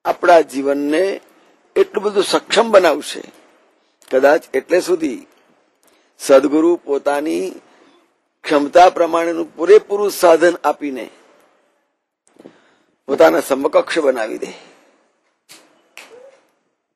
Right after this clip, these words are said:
તો અનુભવ ઉર ઉપજે જ્યારે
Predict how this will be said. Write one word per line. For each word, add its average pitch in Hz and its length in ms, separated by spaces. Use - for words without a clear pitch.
તો 180 140
અનુભવ 196 600
ઉર 214 180
ઉપજે 175 640
જ્યારે 131 680